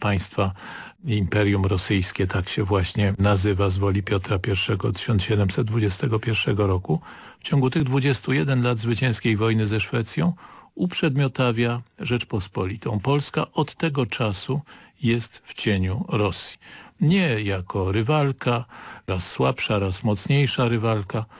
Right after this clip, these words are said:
tylko po prostu jako dependencja, jako kraj zależny od Rosji. A jak wiadomo, ten okres nie kończy się na czasach panowania Piotra Pierwszego, ale borykamy się z jego spuścizną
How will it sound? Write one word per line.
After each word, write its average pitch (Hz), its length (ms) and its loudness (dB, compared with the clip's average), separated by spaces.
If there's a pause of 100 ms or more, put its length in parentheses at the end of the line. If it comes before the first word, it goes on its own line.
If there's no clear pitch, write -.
(160)
tylko 143 300 0
po 123 140 -2
prostu 127 400 -2
jako 113 360 0
dependencja, 110 800 0
jako 98 220 -2
kraj 117 260 2
zależny 107 540 2
od 101 180 -8
Rosji. - 460 -10 (460)
A 113 80 0
jak 117 140 2
wiadomo, 127 440 2
ten 120 300 0
okres 123 600 0 (580)
nie 120 220 4
kończy 123 480 2
się - 240 -6 (180)
na 98 360 2
czasach - 520 -2
panowania 98 600 2
Piotra 98 640 -2
Pierwszego, 101 760 0 (440)
ale 120 480 2
borykamy 120 600 0
się 110 180 -2
z 92 60 -4
jego 110 220 0
spuścizną 120 920 0